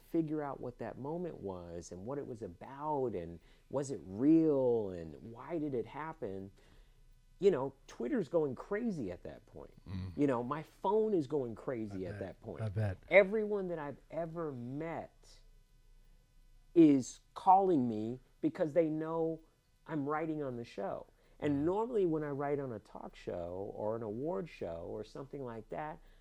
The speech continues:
Speaker 1: I don't really talk about it until after it's done. But the Oscars is different. They do a press release when they hire you 'cause they're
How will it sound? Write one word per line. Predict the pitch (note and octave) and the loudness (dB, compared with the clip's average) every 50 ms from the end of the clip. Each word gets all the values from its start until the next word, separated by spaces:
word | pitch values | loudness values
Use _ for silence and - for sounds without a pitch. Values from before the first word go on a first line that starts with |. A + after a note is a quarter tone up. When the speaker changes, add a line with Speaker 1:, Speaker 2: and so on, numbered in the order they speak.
| - - | -20 -14
Speaker 1:
I | - A3 | -10 -6
don't | B3 B3 A#3+ | -4 0 2
really | A#3+ A3+ G#3+ | 2 2 2
talk | - - F#3 F#3+ - - | 0 -4 -10 -12 -10 -8
about | E3 F3+ D#3+ D#3 | -6 -6 -4 -4
it | D3+ C#3 | -6 -6
until | C3+ C3 B2+ - - - - | -8 -12 -10 -8 -8 -8 -8
after | - B2 C3 D3 - _ - A2 G2+ | -10 -12 -12 -12 -12 _ -6 -6 -6
it's | F#2 - | -6 -8
done. | F#2+ F#2+ C3 D3 D#3 B2 - - - - - - - - - - | -8 -6 -6 -6 -6 -8 -12 -14 -18 -20 -20 -20 -20 -12 -2 0
But | F3+ - | 0 2
the | - D#3 D#3 - - | 4 2 0 0 -2
Oscars | D3+ D#3+ G#3+ G#3 - - - F#3 D#3+ D#3 | -6 -8 -8 -10 -12 -10 -10 -10 -8 -8
is | C#3+ A#2 F#2+ | -8 -10 -10
different. | - - D#3 F3 - - - - - - - - - _ _ - - - | -8 -8 -8 -8 -8 -10 -14 -14 -14 -16 -20 -20 -20 _ _ -18 2 6
They | D#3 F3 G3 | 6 6 6
do | F3+ F#3 G#3 G#3 F#3+ | 4 0 -4 -6 -6
a | B2+ | -6
press | - - - - - F#3+ G#3+ - - - - | -8 -10 -12 -8 -6 -6 -6 -8 -10 -6 -2
release | D3+ C3+ B2 G#2 G#2 A2 A2+ - - - | -2 -2 0 -2 -4 -6 -6 -8 -10 -8
when | B2+ B2+ C3 | -6 -4 -4
they | C3+ C3 B2+ | -4 -6 -8
hire | B2 - D3 F#3 A3+ A3+ G#3 F3+ | -10 -14 -16 -10 -4 -2 -2 0
you | A2+ D#2 - - - - - _ _ _ - - - - - | -2 -4 -8 -12 -18 -20 -20 _ _ _ -20 -20 -20 -4 0
'cause | - F3+ D3 | 2 2 4
they're | D#3 F#3+ F#3+ | 6 4 4